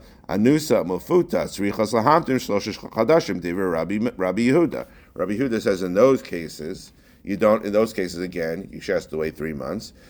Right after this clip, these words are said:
But Rabbi Yossi Matil Yaris V'Linasa Miyad, he allows her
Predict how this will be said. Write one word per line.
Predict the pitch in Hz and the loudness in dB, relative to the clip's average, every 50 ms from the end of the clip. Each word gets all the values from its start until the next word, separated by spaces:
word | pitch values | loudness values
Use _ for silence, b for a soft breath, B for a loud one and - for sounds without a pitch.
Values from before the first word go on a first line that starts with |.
| B B B - | B B B 6
But | 107 135 165 156 - | 8 8 8 8 6
Rabbi | 101 104 98 92 90 87 | 4 2 2 2 0 0
Yossi | 98 123 131 - - 98 82 | 2 2 2 2 0 -8 -6
Matil | 80 80 110 131 143 - - 82 82 82 | -6 -2 -2 -2 -2 -2 -4 -6 -6 -4
Yaris | 80 78 80 92 95 - | -4 -2 -2 -2 -2 -4
V'Linasa | - 98 104 101 104 113 127 135 - 131 | -4 -4 -4 -2 0 0 0 0 0 0
Miyad, | 117 131 131 139 160 160 120 92 - b b b b b b | 2 4 4 4 6 4 4 2 0 b b b b b b
he | - 104 110 | -4 0 2
allows | 107 104 98 104 120 131 139 143 135 - | 2 4 4 4 4 6 4 4 2 2
her | 113 104 98 92 95 101 104 - | 0 2 2 4 2 2 0 -4